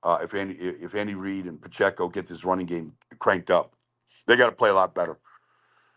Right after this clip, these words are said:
Uh, and then, you know, Steve Wilks is not a big blitz guy. In fact,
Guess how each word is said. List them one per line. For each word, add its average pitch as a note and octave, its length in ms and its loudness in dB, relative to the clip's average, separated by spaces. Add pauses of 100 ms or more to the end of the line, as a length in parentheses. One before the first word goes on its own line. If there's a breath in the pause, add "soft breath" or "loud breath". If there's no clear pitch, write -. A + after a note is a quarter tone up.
(300 soft breath)
Uh, A2+ 320 6
and B2+ 100 -4
then, E3 340 2 (1600)
you B2 80 2
know, C3+ 40 4
Steve D#3+ 280 -4
Wilks D3 340 4
is G#2 160 -8
not C3+ 240 4
a A#2 60 0
big G#2+ 320 -4
blitz A2 260 -2
guy. F2 320 2 (2500)
In - 80 -20
fact, A#2+ 340 4